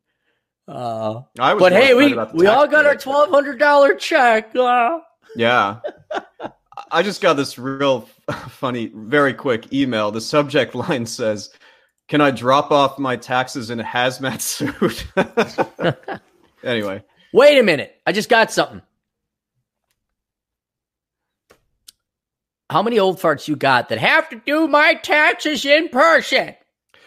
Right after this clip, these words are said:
Speaker 2: You know what? What's great about, I have very few, you know, 'cause I have a younger client base. They're too scared to see me, the old people.
Speaker 1: You can now say, "I, because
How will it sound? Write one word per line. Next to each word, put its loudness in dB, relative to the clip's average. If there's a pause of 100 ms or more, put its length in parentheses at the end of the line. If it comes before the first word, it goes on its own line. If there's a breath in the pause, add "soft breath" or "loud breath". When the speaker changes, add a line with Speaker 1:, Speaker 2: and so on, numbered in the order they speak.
(140)
Speaker 2:
You 0
know 6
what? 4
What's -10
great 0
about, -2
I 4
have 0
very 2
few, -4
you -10
know, -4
'cause -14
I -2
have -2
a -10
younger -8
client -8
base. -10 (260 soft breath)
They're 2
too -8
scared 0
to -12
see -6
me, -10
the -8
old -6
people. -12 (1120)
Speaker 1:
You -10
can -10
now -4
say, -6
"I, -2 (200)
because -8